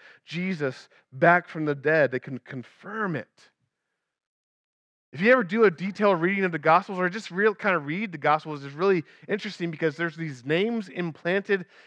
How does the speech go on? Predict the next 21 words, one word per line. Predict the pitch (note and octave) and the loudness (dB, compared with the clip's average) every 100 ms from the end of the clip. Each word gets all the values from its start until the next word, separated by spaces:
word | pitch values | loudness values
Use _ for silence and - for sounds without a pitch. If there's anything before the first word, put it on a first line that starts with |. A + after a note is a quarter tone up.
| - | -2
in, | F3 F#3 F#3 E3 _ _ | 2 2 0 -6 _ _
like, | - D3+ A#3+ A3 | 0 0 0 2
uh, | C#3+ C3 A#2+ G#3+ | 4 4 2 -2
in | C#3 | -4
Matthew, | C3 E3+ E3 E3 | 4 4 4 0
Mark, | E3 E3+ D3 | 0 0 -2
and | |
Luke, | D#3 E3 | -4 -4
and | D3+ | -2
John | D3+ D#3+ D3+ C#3 - | 0 2 2 -2 0
that | D#3+ D3+ _ - - | 0 0 _ -20 -2
you're | E3 | 4
like, | F3 C#3+ | 4 2
"Why | D3+ F#3+ A#3+ B3+ B3+ | 2 4 4 4 0
did | G3 F3+ | -6 -2
they | F#3+ G3 F#3+ - _ _ _ - | -2 -2 -6 -12 _ _ _ 0
put | A3+ - | 0 2
that | F#3 | 0
name | D3+ E3 F#3 | 0 0 0
in | C#3+ | -2
there?" | A2 F#2 - | -4 -10 -14